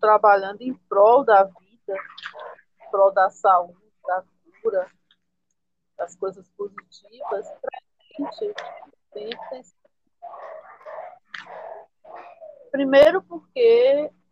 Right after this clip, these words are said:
é, a pandemia fez com que a gente tivesse que parar a maior parte dos nossos rituais, né? Porque nós somos o povo da festa, da celebração o tempo todo. Terreiro é espaço de casa aberta,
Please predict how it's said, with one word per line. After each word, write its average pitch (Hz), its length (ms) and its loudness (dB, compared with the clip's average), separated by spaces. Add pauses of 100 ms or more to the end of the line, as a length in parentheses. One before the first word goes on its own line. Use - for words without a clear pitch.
(220)
é, 196 580 -6 (180)
a 202 60 -2
pandemia 247 600 -10
fez 269 260 0
com 285 160 -10
que 285 160 -2
a 269 120 4
gente 240 480 -12
tivesse - 420 -2
que - 100 -20
parar 240 640 4 (100)
a 233 100 -6
maior 240 320 -2
parte 277 240 0
dos 277 160 -20
nossos 233 580 -8 (580)
rituais, 175 640 0 (140)
né? 202 320 -18
Porque 185 500 -12 (420)
nós 214 240 2
somos 226 300 0
o 220 60 -6
povo 233 300 2
da - 160 4 (160)
festa, 180 640 2 (500)
da 180 140 -6
celebração 220 960 -4
o 220 80 -16
tempo 190 200 -20 (300)
todo. 165 260 -20 (1080)
Terreiro 240 640 4
é 254 100 0
espaço 240 640 0
de 269 120 -18
casa 262 360 -2
aberta, 190 760 -6